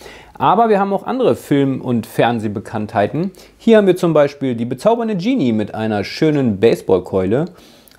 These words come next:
und zum Beispiel auch Bruce Lee. Und auch dort hat Studio Miniature viele weitere Bekanntheiten und, äh, ja, sie heißen nicht, äh, na ja, mit ihrem normalen Namen.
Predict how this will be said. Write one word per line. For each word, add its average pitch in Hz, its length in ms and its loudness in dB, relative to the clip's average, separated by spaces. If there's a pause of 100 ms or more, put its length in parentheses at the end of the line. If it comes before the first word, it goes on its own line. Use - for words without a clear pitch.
(140)
und 233 260 6
zum 185 160 0
Beispiel 147 280 0
auch 127 220 0
Bruce 127 520 0
Lee. 180 260 2 (840)
Und 139 180 2
auch 131 120 4
dort 202 240 4
hat 160 160 0
Studio 165 220 -4
Miniature 143 640 0 (360)
viele 208 480 4 (220)
weitere 165 440 2
Bekanntheiten 139 920 -4
und, 110 360 -2
äh, 110 140 6
ja, 107 240 2 (100)
sie 127 180 -2
heißen 151 400 0
nicht, 147 280 -6
äh, 110 520 0
na 117 280 -2
ja, 107 220 2
mit 104 280 -8
ihrem 117 160 -2
normalen 104 380 2
Namen. 143 280 0